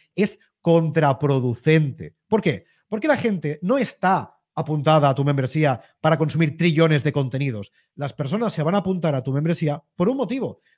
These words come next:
para que les soluciones ese problema, para que consigas llevarlos, transformarlos donde quieren llegar con tu propuesta de valor.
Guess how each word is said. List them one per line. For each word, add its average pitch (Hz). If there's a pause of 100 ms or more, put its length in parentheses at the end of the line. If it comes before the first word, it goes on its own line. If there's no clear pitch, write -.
(120)
para 175
que 170
les 160
soluciones 196
ese 180
problema, 123
para 139
que 139
consigas 160
llevarlos, 170 (240)
transformarlos 190 (160)
donde 185
quieren 285
llegar 254
con 185
tu 156
propuesta 156
de 240
valor. 190